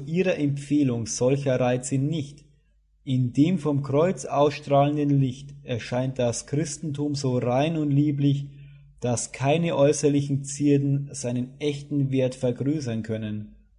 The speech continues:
Es ist der heilige Schmuck eines sanftmütigen und stillen Geistes, der bei Gott Wert hat. Ein glanzvoller Stil ist nicht notwendigerweise ein Anzeichen reiner,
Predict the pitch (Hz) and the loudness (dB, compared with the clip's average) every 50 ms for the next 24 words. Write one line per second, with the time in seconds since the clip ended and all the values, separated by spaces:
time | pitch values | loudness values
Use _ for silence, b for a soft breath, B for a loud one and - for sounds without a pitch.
0 | _ _ _ _ _ - 123 117 104 - 127 127 - - 127 117 110 110 117 127 | _ _ _ _ _ -12 -10 -8 -6 -4 -6 -4 -2 -2 -2 -2 -2 -2 -2 0
1 | 147 165 175 180 165 165 139 - - 147 143 135 127 - - B B B B B | 0 0 0 -2 -4 -4 -6 -6 -4 -2 0 0 0 -2 -6 B B B B B
2 | B B - 120 123 120 117 - - - 135 139 165 165 - - - 151 147 147 | B B -8 -6 -4 -4 -2 -4 -2 -2 -2 -2 -2 -4 -8 -8 -6 -4 -2 -2
3 | 151 139 156 156 139 147 147 135 123 123 120 - - - 143 151 156 160 156 147 | -4 -4 -4 -4 -4 -4 -4 -4 -4 -4 -6 -6 -6 -2 -2 0 0 0 -2 -2
4 | 135 127 123 123 123 123 - 131 120 120 - - b b b b b b - 113 | -2 0 0 0 0 -2 -2 -6 -6 -6 -8 -14 b b b b b b -6 -6
5 | 110 107 - 110 104 101 104 120 123 127 127 - - - 120 127 139 139 139 139 | -6 -4 -4 -4 -4 -4 -2 0 -2 -2 -2 -6 -14 -8 -4 -2 0 0 -2 -4
6 | - 107 101 101 - - _ _ _ _ _ _ _ _ _ _ _ _ _ _ | -6 -8 -10 -10 -12 -18 _ _ _ _ _ _ _ _ _ _ _ _ _ _
7 | _ _ _ _ _ _ _ _ _ _ _ _ _ _ - 117 117 117 110 - | _ _ _ _ _ _ _ _ _ _ _ _ _ _ -6 -6 -6 -6 -4 -2
8 | 127 123 123 151 180 - - - - 160 151 147 139 139 143 143 - - 147 147 | 0 0 2 0 0 -2 -4 0 2 2 4 4 4 2 0 -4 -4 -2 0 0
9 | 143 143 143 127 120 - - 135 147 151 - - 139 139 131 123 117 131 131 131 | 2 0 0 -2 -4 -4 -2 -2 -2 -2 -2 -4 -2 -2 -2 -2 0 0 2 2
10 | 135 131 131 131 117 110 120 120 123 127 123 - 127 127 - - 117 120 101 - | 2 2 2 0 2 2 2 2 2 0 -2 -2 -4 -4 -4 -6 -8 -8 -6 -6
11 | 127 139 139 - 127 120 113 110 117 110 113 113 110 113 120 139 143 139 135 123 | -4 -4 -2 -2 -2 -2 -2 -2 -4 -6 -2 -2 0 0 2 2 2 2 2 0
12 | B | B